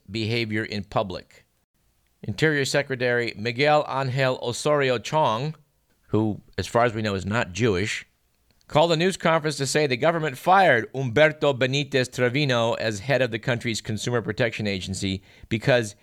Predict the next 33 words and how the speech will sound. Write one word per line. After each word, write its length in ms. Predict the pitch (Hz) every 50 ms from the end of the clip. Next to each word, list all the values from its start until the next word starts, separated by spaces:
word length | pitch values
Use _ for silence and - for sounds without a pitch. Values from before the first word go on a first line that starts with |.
| _ _
his 220 | _ 127 131 135 120
daughter 500 | 113 147 180 196 170 135 113 107 110 104
got 240 | - - 117 120
inspectors 540 | 120 120 - - - 131 127 131 123 120 -
to 100 | - 113
punish 420 | - - - 156 143 135 123 - 127
an 100 | 117 -
upscale 520 | - 120 117 - - 131 123 117 107 104
Mexico 640 | 104 104 107 117 127 127 - - 120 107 117 107 101
City 300 | - - 110 101 98 90
bistro 580 | 85 120 127 123 - - 113 107 101 98 98
last 320 | 101 101 98 101 104 - -
April 340 | 80 107 107 - - 92 90
when 120 | 95 92
she 160 | - - 95
didn't 240 | 92 95 87 92 95
get 160 | 95 95 -
the 80 | - 135
table 400 | - - 156 117 92 - 104 131
she 140 | - - 110
wanted. 500 | 107 101 82 58 - - - 123 123 - _ _ - _ _ _ _ _ _ _ _ _ _ _ _ _ - - - - _ _ _ _ _ _ _
And 300 | - 147 160 160 165 165
in 80 | 165
our 140 | 165 165 160
continuing 520 | - 156 135 156 208 214 202 180 160 147 135
battle 260 | 160 160 160 156 147
in 40 | 139
the 40 |
United 260 | 135 135 139 147 139 127
States 240 | - 147 131 123
of 40 | 123
America 440 | 123 123 127 131 135 139 131 147 131
against 600 | 117 113 104 139 143 143 139 - - - -